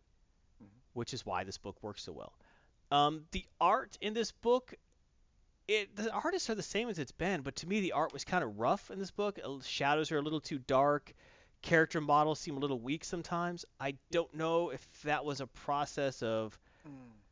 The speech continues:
Speaker 1: Yeah, you,
Speaker 2: different
Speaker 1: you can
Speaker 2: e-
Speaker 1: actually see an example of that in your second panel in the, the,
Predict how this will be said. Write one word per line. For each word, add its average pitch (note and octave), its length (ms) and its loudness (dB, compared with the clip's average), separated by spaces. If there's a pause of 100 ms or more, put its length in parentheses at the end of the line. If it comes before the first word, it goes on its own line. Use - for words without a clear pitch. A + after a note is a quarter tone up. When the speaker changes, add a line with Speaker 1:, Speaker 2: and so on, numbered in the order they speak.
(920)
Speaker 1:
Yeah, C3+ 100 -14
you, C3+ 60 -6
Speaker 2:
different D3+ 300 -4
Speaker 1:
you F3 60 -10
can A3 100 -2
Speaker 2:
e- A3 40 2
Speaker 1:
actually G3 240 -2
see G3 220 -6
an F#3+ 60 -4
example C#3+ 500 -2
of A#2 100 -2
that A#2 200 -2
in B2 120 -6
your A#2+ 120 -8
second C#3 420 -6
panel D3 440 -2
in B2 160 -4
the, A2+ 320 -6
the, A2+ 200 -4